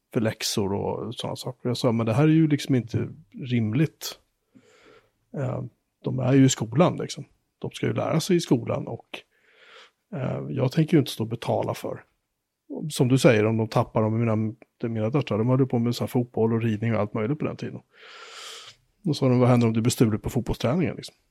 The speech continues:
Ja, nej, men då, då får ju, får du ta det på din försäkring. Och sen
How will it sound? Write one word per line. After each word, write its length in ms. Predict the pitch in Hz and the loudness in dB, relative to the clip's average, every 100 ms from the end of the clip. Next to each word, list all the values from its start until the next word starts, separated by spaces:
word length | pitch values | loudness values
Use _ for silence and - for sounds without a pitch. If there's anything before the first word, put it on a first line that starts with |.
| _ _ _ _ _ - | _ _ _ _ _ 2
Ja, 300 | 170 151 147 | 6 8 6
nej, 200 | 139 131 | 6 4
men 120 | 113 | 4
då, 200 | 147 170 | 0 0
då 140 | - 170 _ _ _ | -4 -8 _ _ _
får 180 | - 160 | -4 -4
ju, 100 | 147 - _ _ _ | -4 -8 _ _ _
får 140 | - 170 | -4 -2
du 80 | |
ta 180 | 151 151 | 4 6
det 80 | 131 | 4
på 120 | 127 | 4
din 80 | 113 | 0
försäkring. 580 | - - - 143 175 120 | 2 0 0 0 0 0
Och 80 | 117 | 0
sen 160 | 120 | -2